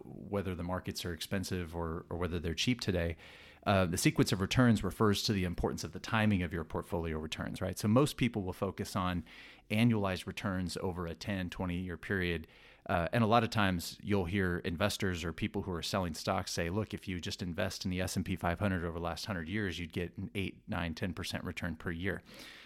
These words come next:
Uh, and that's true in a sense if you annualize all the returns over that time period. The problem is,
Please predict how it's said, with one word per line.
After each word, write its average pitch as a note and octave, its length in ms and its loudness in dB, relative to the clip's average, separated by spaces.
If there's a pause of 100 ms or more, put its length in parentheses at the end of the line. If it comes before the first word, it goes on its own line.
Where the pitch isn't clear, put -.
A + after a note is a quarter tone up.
(120)
Uh, C#3 140 2
and C#3 120 6
that's - 300 0 (160)
true G2+ 600 2
in G#2 120 -2
a F#2 60 -2
sense C#3 340 2
if - 140 -6
you G2 120 0
annualize G2 560 0
all F#2+ 80 2
the F2 80 0
returns E2+ 380 -2
over E2 160 -4
that D#2+ 200 -6
time G#2 240 0
period. - 320 -6
The G2+ 80 -6
problem B2+ 500 4
is, F2 320 2